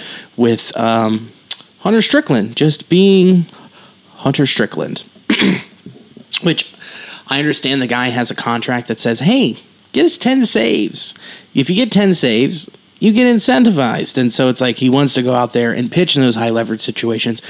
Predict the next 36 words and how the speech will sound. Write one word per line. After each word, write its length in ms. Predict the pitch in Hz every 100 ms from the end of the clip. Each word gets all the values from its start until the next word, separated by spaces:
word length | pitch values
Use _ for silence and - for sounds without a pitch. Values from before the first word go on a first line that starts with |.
| - - -
but 80 | 139
it's 120 | -
clearly 440 | - 156 160 156
not 220 | 139 131
working 340 | 117 110 117 107
out. 300 | 110 78 - -
Um, 600 | 117 117 113 113 117 113 - - - _ _ - - - -
so 200 | 143 135
he 180 | 160
is 100 | 147 -
someone 560 | 143 127 120 117 113
that 220 | 107 120 -
is 240 | 123 120
almost 540 | 101 123 123 120 -
your, 440 | 120 117 113 117 113 - - - -
your 200 | 117 117
B 360 | - 139 139
closer 680 | 123 - 113 107 110 113 110 -
after 300 | 120 - 117
you 140 | 113
use 300 | 117 117 113
Diaz. 460 | - 120 120 117 -
So 180 | - 123
it's 160 | 113
very 300 | 120 143 151
disappointing 460 | 127 117 - 123 120
to 80 | 117
see 200 | - 120
that 140 | 117
we 140 | 110 120
were 80 | 117
extremely 400 | - 156 143 127
competitive 400 | 113 123 120 117
in 80 | 120
this 120 | 113
game, 220 | 113 113